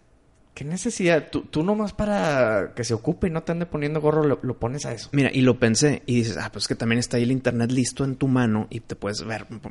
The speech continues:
Speaker 2: pornografía, lo que tú quieras, tan
Speaker 1: Exacto,
Speaker 2: fácil, le picas a
Speaker 1: sí.
Speaker 2: ciertas teclas y ya salió".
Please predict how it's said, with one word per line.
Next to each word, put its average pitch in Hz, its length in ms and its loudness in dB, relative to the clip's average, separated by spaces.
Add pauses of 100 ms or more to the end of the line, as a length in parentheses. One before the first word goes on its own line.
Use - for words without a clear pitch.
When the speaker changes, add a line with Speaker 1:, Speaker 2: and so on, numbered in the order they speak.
Speaker 2:
pornografía, 107 560 -2
lo 120 120 2
que 113 80 -6
tú 113 120 -4
quieras, 127 260 2
tan 120 120 2
Speaker 1:
Exacto, 120 280 0
Speaker 2:
fácil, 185 140 2
le 139 80 2
picas 147 360 2
a 160 40 4
Speaker 1:
sí. 170 60 -2
Speaker 2:
ciertas 170 640 0
teclas 156 360 0
y 151 40 2
ya 139 120 4
salió". 139 380 4